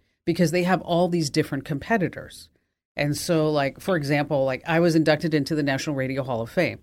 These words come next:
I probably got no less, I'm not kidding you, about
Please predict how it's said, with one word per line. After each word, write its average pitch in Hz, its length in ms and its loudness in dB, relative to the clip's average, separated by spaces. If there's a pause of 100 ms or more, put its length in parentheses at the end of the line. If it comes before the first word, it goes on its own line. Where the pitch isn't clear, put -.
(300)
I 226 180 2
probably 247 420 4
got 143 360 4
no 160 220 4
less, 131 320 2
I'm 165 100 -4
not 170 140 4
kidding 127 220 -2
you, 139 100 -10 (480)
about 175 360 4